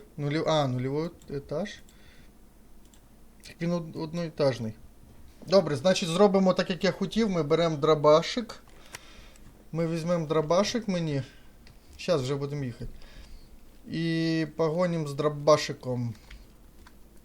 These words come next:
Так, значить, беремо, я хотів спробувати. А чо мені нельзя з драбашиком? Подр-, а, во. А, так тут отак даже є. <laughs> А я думав,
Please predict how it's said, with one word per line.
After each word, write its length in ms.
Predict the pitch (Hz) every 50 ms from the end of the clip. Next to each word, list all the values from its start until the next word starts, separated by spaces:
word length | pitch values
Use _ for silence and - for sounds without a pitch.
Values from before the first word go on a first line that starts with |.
| - - - - - - - - - -
Так, 300 | 156 147 131 117 - -
значить, 460 | 139 147 160 156 143 - - 120 113
беремо, 680 | 120 131 147 156 165 165 156 147 143 139 135 135 135
я 120 | 135 143 139
хотів 440 | - - 143 - 151 147 135 - -
спробувати. 1700 | - - - - - 151 156 165 160 147 131 131 131 127 131 127 131 - 143 139 135 131 127 127 123 123 123 123 123 120 120 117 - - - - - - - - - - - -
А 80 | - 135
чо 220 | - - - 165
мені 220 | 151 139 131 131 127
нельзя 380 | 127 131 127 117 131 147 160
з 40 | 160
драбашиком? 720 | 156 151 156 147 156 175 208 - - 233 220 - 202 165 -
Подр-, 180 | - 135 135 - -
а, 180 | 147 151 143
во. 340 | 127 123 151 175 151 120 117 - - - - - - -
А, 340 | 160 190 233 262 262 233 220
так 160 | - 220 -
тут 220 | - 247 240 -
отак 460 | 233 214 - - - 247 262 262 - 220
даже 280 | 262 269 262 254 269
є. 300 | 254 247 262 277 269 - -
<laughs> 60 | - - - - - - - - - - - -
А 200 | 339 294 240 226
я 200 | 220 233 247 247
думав, 400 | 233 262 330 302 330 330 330